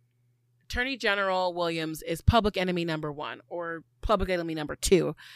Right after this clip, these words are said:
Uh, Clifford is number one. And he tells, like,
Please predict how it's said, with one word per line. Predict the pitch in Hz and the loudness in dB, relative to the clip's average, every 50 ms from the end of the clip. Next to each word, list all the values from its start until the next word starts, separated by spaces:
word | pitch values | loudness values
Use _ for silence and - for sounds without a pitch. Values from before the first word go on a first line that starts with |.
| - - - - - | -20 -20 -20 -18 -12
Uh, | - 123 120 | -12 -12 -12
Clifford | _ - - 208 180 170 156 151 | _ -2 0 0 0 0 -6 -10
is | 147 - | -10 -12
number | 151 147 131 131 143 | -12 -12 -12 -12 -14
one. | 139 147 143 - 98 85 _ _ _ - - _ _ _ _ _ _ _ _ _ _ _ _ _ _ _ _ _ _ - | -12 -10 -10 -10 -10 -12 _ _ _ -20 -20 _ _ _ _ _ _ _ _ _ _ _ _ _ _ _ _ _ _ -10
And | - 180 175 | -8 -8 -8
he | 170 240 247 | -6 -10 -6
tells, | - - 240 226 220 180 | 0 2 2 4 4 2
like, | 185 170 - _ | -2 -4 -4 _